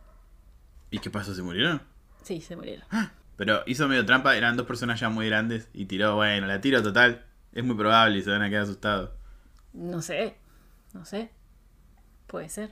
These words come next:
Speaker 2: Puede ser que les tiró una, ahí una maldición templaria y, y garpó.
Speaker 1: Puede
Speaker 2: O
Speaker 1: ser.
Speaker 2: se sugestionaron y, bueno, igual la gente ahí medio que moría de cualquier cosa, ¿no? Tipo, te picaba una abeja y te morías.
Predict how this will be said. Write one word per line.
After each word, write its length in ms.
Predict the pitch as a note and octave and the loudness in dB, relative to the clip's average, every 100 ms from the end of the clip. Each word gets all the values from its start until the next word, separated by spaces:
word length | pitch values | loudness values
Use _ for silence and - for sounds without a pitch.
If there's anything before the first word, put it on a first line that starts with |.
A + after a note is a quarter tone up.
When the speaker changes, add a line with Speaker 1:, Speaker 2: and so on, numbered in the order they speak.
| - | -6
Speaker 2:
Puede 160 | F#3+ G3 | -2 2
ser 120 | A3 | 4
que 40 | |
les 120 | F#3+ | 2
tiró 160 | F#3+ G#3 | 0 -2
una, 160 | G#3 F3+ | -2 -2
ahí 120 | G3+ | 0
una 140 | G3+ | 0
maldición 480 | F#3 F3+ F3+ G#3+ G#3+ | 0 -2 -4 -2 -2
templaria 580 | F#3+ F#3+ A3 B3 C4+ G3 | -2 2 2 4 4 4
y, 200 | F3+ F3 F3+ | 2 -4 -6
y 40 | |
garpó. 360 | E3+ E3 A3 - - _ - | -4 0 -2 -2 -12 _ -20
Speaker 1:
Puede 180 | - F3 | -4 6
Speaker 2:
O 320 | A#3+ C4+ E4 | 10 12 12
Speaker 1:
ser. 140 | D4 A#3 | 12 6
Speaker 2:
se 60 | |
sugestionaron 680 | A3 G#3 G#3 G3+ G3+ A#3+ B3 | 4 2 0 2 4 4 2
y, 220 | G#3+ F#3+ - - - | 0 -6 -12 -20 -6
bueno, 180 | A3 G3 D3 | -2 0 4
igual 320 | A3 D#4 - | 6 6 4
la 80 | F3 | -2
gente 220 | A3 A3 | 2 4
ahí 120 | G#3+ A3+ | 6 4
medio 240 | G#3+ F#3+ | 4 2
que 60 | F3+ | 0
moría 300 | F3 F#3+ F3 | 0 2 2
de 120 | E3 | 0
cualquier 240 | E3 F3 | -4 -6
cosa, 240 | E3+ - F#3 | -6 -8 -12
¿no? 160 | G3 - - - | -12 -14 -20 -18
Tipo, 260 | E3+ D#3 D#3+ | -12 -10 -8
te 80 | E3+ | -6
picaba 260 | E3+ F#3 | 0 0
una 100 | F3+ | 0
abeja 180 | F3+ G#3+ | -2 -4
y 20 | |
te 60 | F3+ | -4
morías. 320 | F3+ E3+ | -4 -6